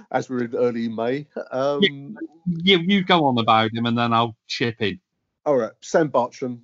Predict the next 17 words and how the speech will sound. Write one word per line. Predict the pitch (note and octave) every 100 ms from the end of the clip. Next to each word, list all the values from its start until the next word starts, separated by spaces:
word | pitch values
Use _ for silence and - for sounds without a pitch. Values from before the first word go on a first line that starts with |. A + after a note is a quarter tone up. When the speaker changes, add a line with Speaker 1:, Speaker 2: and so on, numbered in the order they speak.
| A#2+
Speaker 1:
um, | B2+ B2 B2
famous, | - D#3 A#2+ G#2 - - -
famous, | - A#2 G#2 G#2+ - - -
um, | G#2+ G#2 G#2+
character, | - G#2+ G#2 - G#2 G#2+ _ _ -
I | G2+
think, | - A2 -
probably | - G#2+
fair | G#2 G#2+
to | G#2
say, | - G#2+ G#2 G#2+ _ _ _ _ -
for | G2+
Charlton | - G#2 G2
Athletic. | G2+ G#2+ G2+ A2+ -
Five | C#3 A#2+
hundred | A#2+ A2 G#2+
seventy-nine, | - A#2+ G#2+ - G#2+ G#2+ G#2+ G#2 G2+